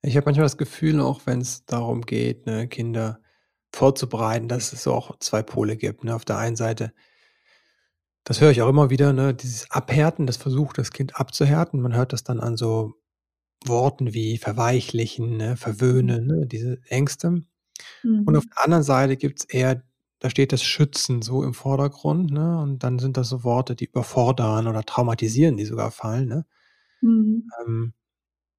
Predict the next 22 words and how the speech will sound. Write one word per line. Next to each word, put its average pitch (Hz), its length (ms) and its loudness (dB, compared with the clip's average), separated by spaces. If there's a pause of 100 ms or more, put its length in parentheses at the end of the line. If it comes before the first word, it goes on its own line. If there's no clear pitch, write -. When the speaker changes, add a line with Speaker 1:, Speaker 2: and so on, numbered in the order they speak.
(1600)
Speaker 1:
deswegen 127 300 0
fällt's 139 220 2
mir 139 100 4
manchmal 127 300 2
auch 117 40 -4
schwer, 123 680 0
mit 123 220 -2
so 139 100 -4
pauschalen 120 840 0
Empfehlungen 113 520 0
zu 117 120 -4
arbeiten, 120 500 0
weil 120 120 2
<laughs> - 20 -4
das - 220 -8
hört 160 140 2
dann 131 80 2
immer 135 140 2
die 135 100 0
falsche 143 380 0
Seite, 131 400 0
ne? 151 160 -12